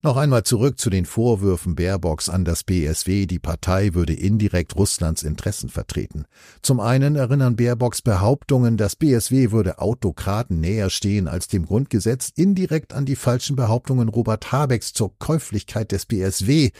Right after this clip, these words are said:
Diese Aussagen darf Habeck übrigens nicht wiederholen, er hat eine Unterlassungserklärung unterzeichnet. Zum anderen scheinen die Grünen es als verzweifelte Taktik entdeckt zu haben, andere Parteien des Landesverrats bezichtigen zu wollen.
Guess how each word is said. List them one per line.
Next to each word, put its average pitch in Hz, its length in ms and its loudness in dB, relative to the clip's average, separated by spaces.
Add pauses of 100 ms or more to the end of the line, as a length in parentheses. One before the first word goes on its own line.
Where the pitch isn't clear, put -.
(380)
Diese 131 200 4
Aussagen 131 460 2
darf 113 320 0
Habeck 107 360 0
übrigens 92 440 -2
nicht 90 260 -2
wiederholen, 80 640 2
er 101 180 -2
hat 104 160 -2
eine 98 200 0
Unterlassungserklärung 90 1080 -4
unterzeichnet. - 800 -6 (600)
Zum 117 160 0
anderen 180 320 2
scheinen 151 360 2
die 135 120 2
Grünen 143 380 2
es 120 180 -2
als 117 160 -2
verzweifelte 123 840 -2
Taktik - 500 -4
entdeckt - 440 -6
zu 92 200 2
haben, 98 220 0
andere 113 320 0
Parteien 104 420 -2
des - 220 -4
Landesverrats 87 920 -2
bezichtigen - 640 -10
zu - 220 -4
wollen. - 260 -10